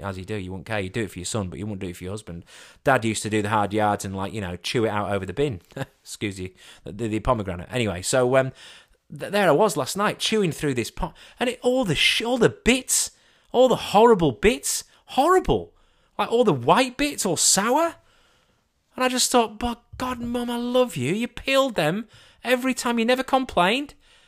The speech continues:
You might have taken a spoonful for yourself in the kitchen before you brought it through, but there was always a very generous amount in that bowl." And poor Dad did the hard yards. And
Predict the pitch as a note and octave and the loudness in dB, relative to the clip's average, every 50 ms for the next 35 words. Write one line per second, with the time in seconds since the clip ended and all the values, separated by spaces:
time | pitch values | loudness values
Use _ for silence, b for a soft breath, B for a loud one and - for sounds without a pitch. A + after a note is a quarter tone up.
0 | b b b b b E3 E3 G3+ A#3+ A#3+ A3+ - - A#3 - B3 A#3 A3 - - | b b b b b 4 6 6 6 6 4 2 0 0 0 0 -4 -4 -2 -2
1 | A#3 A#3 G#3+ - - G#3+ G3+ - A3 G#3+ - - G3+ G3 - G#3 G3+ G3+ - - | -2 -2 -2 -4 -8 -8 -6 -4 -2 -2 2 2 2 2 2 -2 -4 -4 -4 -4
2 | G3 - - E3+ E3+ E3+ D#3+ - F3+ F3+ F#3 F3 - F3+ D3+ A#2 D3 - - F3 | -4 -4 -2 -4 -4 -4 -2 0 0 2 2 2 2 0 -2 -2 -4 -4 -2 -2
3 | E3+ D#3 D3 E3+ F#3+ F3+ G#3 A3 A3+ A3 G3 G3+ F3+ D#3+ - B3 B3+ B3+ C4 G3+ | -2 0 0 0 2 4 6 6 6 6 6 4 0 2 2 4 4 4 2 2
4 | - A3 G#3+ G#3 G3+ F#3+ F#3 - F3+ E3+ E3+ D#3 B2 G2+ - A2+ A#2 A2+ A2 G#2+ | 2 2 2 2 0 -2 -2 -4 -4 -2 -2 -2 -2 -4 -8 -8 -8 -8 -8 -4
5 | A2+ A2 A#2 D#3+ G3 A3+ - b b b b b b b b b b b D3 B2+ | -2 0 0 0 0 -2 -6 b b b b b b b b b b b -10 -4
6 | - - A#3+ A#3+ A#3+ A3 - F3+ F#3 G#3+ A3+ - - G#3+ F3+ F#3 D3+ F3 F3 F3+ | -2 2 6 6 6 6 6 2 2 2 0 -2 -4 -2 -2 -2 -2 0 0 0
7 | F3 D#3 D3+ D3 D#3+ F#3 A3 B3 - - - B B B B B B B B - | 0 0 0 0 0 0 0 -2 -6 -10 -16 B B B B B B B B -4
8 | G#3+ G#3 - | -4 -4 -6